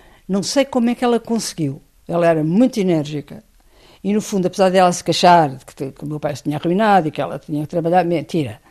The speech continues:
Era bem mentira, porque ela adora, é como era muito enérgica e muito inteligente, ela adorou estar na Fundação.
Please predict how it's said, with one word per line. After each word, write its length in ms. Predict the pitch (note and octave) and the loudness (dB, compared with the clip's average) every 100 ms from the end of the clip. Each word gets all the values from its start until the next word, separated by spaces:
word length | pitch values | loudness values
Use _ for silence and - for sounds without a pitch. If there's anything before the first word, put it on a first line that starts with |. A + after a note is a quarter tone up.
| _ _ | _ _
Era 160 | D3+ D3 | -8 -4
bem 120 | D#3+ | -2
mentira, 360 | F#3 G#3 G3+ D#3 | -4 -2 -2 -2
porque 140 | - | -4
ela 140 | C#3 | -2
adora, 280 | D#3+ F3+ F3+ - | 0 2 2 2
é 100 | D#3+ | -2
como 180 | E3 | 0
era 160 | G3+ A3 | 0 0
muito 180 | G#3 G3 | -2 -4
enérgica 440 | F3+ D#3+ C3+ C#3+ | -2 -2 -4 -6
e 40 | E3+ | -4
muito 220 | G#3 G#3 | -4 -4
inteligente, 680 | F3 E3+ C3 C#3+ - - - - - - - _ - | -8 -8 -6 -6 -8 -18 -20 -20 -20 -20 -20 _ -2
ela 300 | G3 G3+ - | 0 0 6
adorou 600 | B3+ A3+ G3+ G#3+ C4+ A3+ | 6 8 2 4 8 8
estar 320 | D#3 - C#3 | 6 -2 -4
na 100 | B2+ | -4
Fundação. 520 | C#3 C#3 C#3+ - C3 | -10 -12 -14 -12 -14